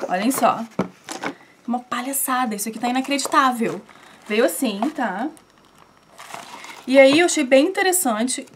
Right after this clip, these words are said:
porque veio com esse papelzinho explicando todos os produtos que tem aqui dentro da caixa, tá? É,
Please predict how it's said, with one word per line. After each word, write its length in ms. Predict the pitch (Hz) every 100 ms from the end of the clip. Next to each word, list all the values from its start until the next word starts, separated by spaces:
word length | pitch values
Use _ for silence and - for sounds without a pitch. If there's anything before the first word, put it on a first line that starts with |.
| -
porque 420 | 277 - 269 254
veio 300 | 214 233 247
com 140 | 254
esse 200 | 240 240
papelzinho 800 | - - 254 285 226 196 196 247 311 _ _ _ _ _ _
explicando 640 | 226 - 277 285 220 233 247
todos 360 | 262 240 254
os 120 | 269
produtos 440 | - 294 233 226 -
que 120 | 269
tem 240 | 247 220
aqui 260 | 247 - 220
dentro 400 | 196 202 240 269
da 80 | 254
caixa, 500 | 254 180 180 220 208
tá? 400 | 202 185 185 233 - - - -
É, 840 | 208 208 214 208 208 202 196 190